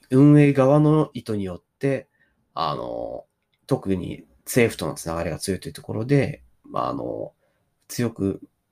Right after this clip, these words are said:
感じさせるようなものについて、いろいろ、こう、検閲とかが入ってるようにっていうところで見えると。そういったところで、あの、このTikTokのサービスって、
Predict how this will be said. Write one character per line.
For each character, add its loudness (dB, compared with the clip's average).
感 0
じ -4
さ -4
せ -4
る -4
よ 2
う 2
な 0
も -4
の 0
に -2
つ -8
い -6
て、 2
い -10
ろ -4
い -4
ろ、 -6
こ -18
う、 -20
検 2
閲 -4
と -6
か -8
が -12
入 -6
っ -18
て -10
る -6
よ -4
う -10
に -12
っ -20
て -12
い -6
う -12
と -4
こ 2
ろ 2
で 2
見 0
え 2
る -4
と。 -16
そ -2
う 0
い 0
っ -6
た -2
と -6
こ -6
ろ 2
で、 0
あ 2
の、 -2
こ -4
の -2
TikTok -4
の -4
サ 0
ー -2
ビ -8
ス -6
っ -20
て、 -10